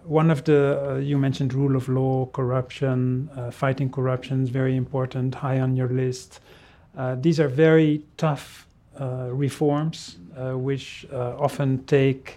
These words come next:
uh, many years. Um, in some instances, you might say, for institutions really to renew themselves, sometimes you need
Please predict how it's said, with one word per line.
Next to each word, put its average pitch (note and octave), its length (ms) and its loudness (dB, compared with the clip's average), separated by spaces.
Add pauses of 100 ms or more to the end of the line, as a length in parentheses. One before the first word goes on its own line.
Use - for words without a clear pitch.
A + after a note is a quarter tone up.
(140)
uh, B2 200 -6
many C3+ 300 2
years. C3 600 2 (460)
Um, A#2+ 440 -8 (580)
in B2 140 -2
some B2 400 2
instances, C3 600 0
you C3 80 -4
might B2 240 -2
say, A#2+ 520 -6
for A#2+ 260 -10
institutions C3 720 -4
really B2+ 260 0
to C#3+ 220 -2
renew C3 400 4
themselves, B2 440 -2
sometimes B2 440 -2
you B2+ 60 0
need B2+ 340 0